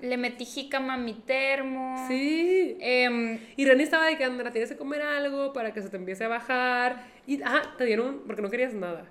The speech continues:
Speaker 1: <laughs>
Speaker 2: Te dieron jícama y le empezaste a meter a tu termo y luego la mordiste y la escupiste. O sea, Andrea estaba caótica. O sea, yo nunca había
Speaker 1: Sí.
Speaker 2: conocido a alguien tan caótico. Y yo, pues, sentía que estaba cuidando a una niña chiquita. Y obviamente dije, "Pues es mi responsabilidad de hermana cuidarla". Pero Andrea no quería, Andrea solo quería estar con Osorio.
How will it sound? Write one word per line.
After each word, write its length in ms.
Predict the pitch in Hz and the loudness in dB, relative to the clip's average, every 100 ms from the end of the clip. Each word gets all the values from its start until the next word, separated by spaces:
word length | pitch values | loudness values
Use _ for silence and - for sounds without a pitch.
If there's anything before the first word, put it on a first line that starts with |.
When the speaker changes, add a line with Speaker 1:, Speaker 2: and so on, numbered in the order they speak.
| - | 0
Speaker 1:
<laughs> 340 | 392 320 233 | 2 2 2
Speaker 2:
Te 60 | 269 | 6
dieron 300 | 262 233 302 | 8 6 4
jícama 520 | - - 330 294 302 | -2 -6 -4 0 2
y 60 | 294 | 2
le 60 | |
empezaste 300 | 254 220 214 | 2 0 -2
a 20 | 247 | -2
meter 220 | 247 247 | -2 -4
a 80 | 247 | -4
tu 120 | 220 | -6
termo 520 | - 254 262 269 269 | 0 0 0 0 0
y 60 | 254 | 2
luego 280 | 226 294 - | 4 2 0
la 120 | 311 | 0
mordiste 460 | 285 254 226 285 285 | 2 4 4 0 0
y 60 | 302 | 2
la 80 | |
escupiste. 600 | 277 277 208 214 269 - - | 2 2 -6 -4 -4 -4 0
O 100 | 302 | 4
sea, 380 | 359 262 - - - - - | 4 4 0 -12 -20 -20 -8
Andrea 200 | 220 220 | -4 -2
estaba 280 | 226 277 - | -2 -2 -2
caótica. 680 | - 202 196 202 190 - - | -4 -2 -4 -10 -14 -16 -10
O 100 | 220 | -2
sea, 80 | 233 | 0
yo 140 | 233 | 2
nunca 200 | 233 240 | 0 -2
había 140 | 269 | -2
Speaker 1:
Sí. 60 | 269 | -2
Speaker 2:
conocido 420 | 285 269 262 226 | -2 -2 -2 -2
a 40 | 233 | -2
alguien 200 | 247 269 | -4 -8
tan 160 | 302 294 | -10 -8
caótico. 680 | - - - - - - - | -6 -6 -10 -10 -12 -12 -10
Y 80 | 220 | -2
yo, 120 | 226 | -2
pues, 100 | 233 | -2
sentía 200 | 277 254 | -4 -2
que 60 | 254 | -4
estaba 200 | 269 240 | -4 -6
cuidando 240 | 247 247 | -6 -4
a 40 | |
una 80 | 254 | -2
niña 180 | 226 208 | -2 -2
chiquita. 420 | 214 208 233 - | -8 -10 -10 -8
Y 60 | 196 | -4
obviamente 440 | 185 190 190 190 | -2 -2 -4 -4
dije, 220 | 190 185 180 | -4 -6 -8
"Pues 140 | 175 | -12
es 60 | 185 | -10
mi 100 | 180 | -8
responsabilidad 580 | 180 - 208 214 208 202 | -8 -8 -6 -4 -4 -4
de 80 | 214 | -4
hermana 260 | 214 214 226 | -4 -6 -4
cuidarla". 380 | 285 - - - - - - | -4 -4 -8 -14 -18 -20 2
Pero 140 | 285 | 6
Andrea 180 | 294 302 | 8 6
no 140 | 320 349 | 4 4
quería, 420 | 330 311 339 330 | 4 6 6 6
Andrea 240 | 285 294 294 | 6 8 6
solo 160 | 339 | 4
quería 160 | 330 349 | 2 2
estar 180 | 349 320 | 2 2
con 140 | 330 | 2
Osorio. 540 | 320 - 240 233 196 | 2 2 0 2 0